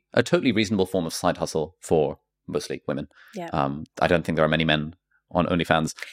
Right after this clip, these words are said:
Speaker 2: There
Speaker 1: but,
Speaker 2: are some,
Speaker 1: but
Speaker 2: but they mostly have male clients, I think.
Speaker 1: Sure.
Speaker 2: So,
Speaker 1: Oh, okay.
Speaker 2: yeah.
Speaker 1: Yeah. Um, but OnlyFans is considered a reasonable side hustle because, of course, sex work is work.
Speaker 2: Mm-hmm.
Speaker 1: And just like I <laughs> debase myself on the internet through YouTube videos,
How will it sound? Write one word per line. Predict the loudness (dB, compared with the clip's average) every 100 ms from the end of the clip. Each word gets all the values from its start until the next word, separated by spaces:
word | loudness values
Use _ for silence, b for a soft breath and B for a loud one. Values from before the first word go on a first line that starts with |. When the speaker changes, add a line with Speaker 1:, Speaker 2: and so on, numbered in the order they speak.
| 2
Speaker 2:
There | 4
Speaker 1:
but, |
Speaker 2:
are | 6
some, | 4 2
Speaker 1:
but | 2
Speaker 2:
but |
they | 0
mostly | 0 -2
have |
male | -4 -6
clients, | -6 -10 -8 -10 -10
I |
think. | -4
Speaker 1:
Sure. | -4
Speaker 2:
So, | -2 -2
Speaker 1:
Oh, | -2
okay. | -4 -2
Speaker 2:
yeah. | 0
Speaker 1:
Yeah. | 0 _ _ _ 2 4
Um, | 4 0 _ -12
but | 2 4
OnlyFans | 4 2 4 4 2
is | 0
considered | 0 4 6 6
a | 6 4
reasonable | 2 2 2 2 2 4 6 6 4 2 -2
side | 0 0 2
hustle | 0 0 -2
because, | -2 -4 -6
of | 0
course, | 0 2
sex | -2 2
work | 0 2
is |
work. | 4 4 2 -14 B
Speaker 2:
Mm-hmm. | -12 -4
Speaker 1:
And | 2 4
just | 4 4
like | 4 4 2 -18 _ _ 0
I | 2 4 2 2 4 4 B
<laughs> | -2
debase | 4 4 4
myself | 2 2
on | 2
the | 0
internet | 0 -2 0
through | 0
YouTube | 2 2 4
videos, | 4 4